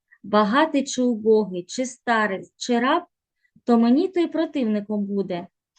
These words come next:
І це, почувши, люди з радістю йшли, радуючись, і говорили:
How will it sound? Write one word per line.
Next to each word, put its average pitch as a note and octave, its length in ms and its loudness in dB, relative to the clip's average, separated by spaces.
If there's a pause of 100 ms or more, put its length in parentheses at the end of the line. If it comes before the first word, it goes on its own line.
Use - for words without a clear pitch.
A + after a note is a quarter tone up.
(300)
І A#3+ 120 0
це, D#4+ 280 2
почувши, C4 760 2
люди D4 320 4
з B3+ 100 0
радістю D#4 520 2
йшли, A#3+ 540 0 (240)
радуючись, D4+ 760 0
і C4 120 -4
говорили: A3 760 0